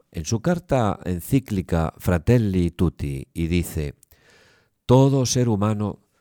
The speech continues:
tiene derecho a vivir con dignidad y a desarrollarse íntegramente, y este derecho básico no puede ser negado, y este derecho básico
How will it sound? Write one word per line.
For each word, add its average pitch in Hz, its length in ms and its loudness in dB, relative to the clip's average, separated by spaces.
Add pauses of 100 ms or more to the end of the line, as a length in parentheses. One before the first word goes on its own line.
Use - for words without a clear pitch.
(200)
tiene 110 280 0
derecho 123 640 0
a 92 140 -6
vivir 92 420 -2
con 87 220 -4
dignidad 78 640 -4 (560)
y 82 180 -8
a 80 60 -2
desarrollarse 87 1080 -2
íntegramente, 113 1000 -2 (720)
y 82 220 -4
este 76 280 -4
derecho 104 420 -2
básico 127 600 -4 (480)
no 123 240 -2
puede 143 280 2
ser 139 240 -2
negado, 110 720 -2 (1800)
y 95 200 0
este 87 500 -4
derecho 95 640 -2
básico 110 680 -4